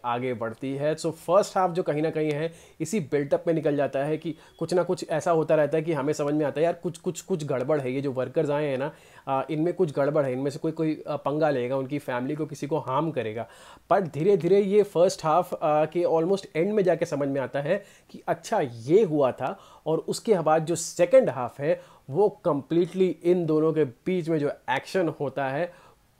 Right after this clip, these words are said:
पूरा उसको दिखाया गया है। And let me tell you, if you are an action lover, this is a visual treat for you। और रियलिस्टिक एक्शन, ये नहीं कि वो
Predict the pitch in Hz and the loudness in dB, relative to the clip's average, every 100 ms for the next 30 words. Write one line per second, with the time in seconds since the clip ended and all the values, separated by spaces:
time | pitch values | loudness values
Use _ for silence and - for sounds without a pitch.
0 | - 226 226 208 196 160 135 - 147 127 | -4 0 4 8 8 8 4 -2 -4 -4
1 | - 123 131 131 135 135 131 156 - - | -6 -4 -2 0 0 -2 0 -2 -2 -4
2 | 147 160 139 135 131 - 160 147 139 131 | 0 0 0 -2 -4 -2 -2 -2 -2 -2
3 | 135 139 - _ - 226 - 185 190 175 | -4 -6 -14 _ -4 -4 -2 2 6 6
4 | 165 160 - 165 165 - - 175 170 156 | 4 0 2 4 4 -2 -4 0 2 4
5 | 170 170 - - _ _ - 202 - - | 2 0 -4 -20 _ _ 4 4 4 -2
6 | 160 139 - 156 127 120 160 165 147 165 | -6 -6 -2 -2 -2 -4 -2 0 2 2
7 | 160 - 151 131 - 120 120 - 185 190 | 2 -4 -6 -4 -4 -4 -4 2 4 4
8 | - _ 147 180 208 208 - 180 147 123 | -2 _ -2 4 6 6 2 0 -2 -4
9 | - 117 147 180 160 185 190 170 143 | -4 -6 0 2 4 2 2 0 0